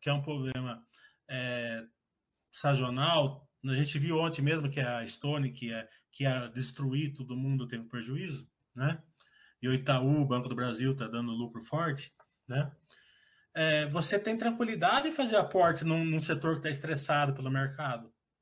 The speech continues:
certo? Então, vai, vai,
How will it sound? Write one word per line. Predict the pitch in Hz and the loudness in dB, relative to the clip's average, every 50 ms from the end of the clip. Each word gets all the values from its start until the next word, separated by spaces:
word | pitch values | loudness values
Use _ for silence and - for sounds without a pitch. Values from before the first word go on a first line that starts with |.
| _ _ _ _ _ _ _ _ | _ _ _ _ _ _ _ _
certo? | - - 151 160 165 165 151 139 - - _ _ _ _ _ _ _ _ _ _ _ _ | -4 0 2 2 2 2 0 -4 -10 -16 _ _ _ _ _ _ _ _ _ _ _ _
Então, | 160 160 135 - 196 220 254 262 226 165 156 | -6 -6 -2 0 0 2 2 2 0 -2 -2
vai, | 165 175 180 175 165 | -2 -2 -2 -2 -4
vai, | 165 180 180 180 | -4 -4 -4 -6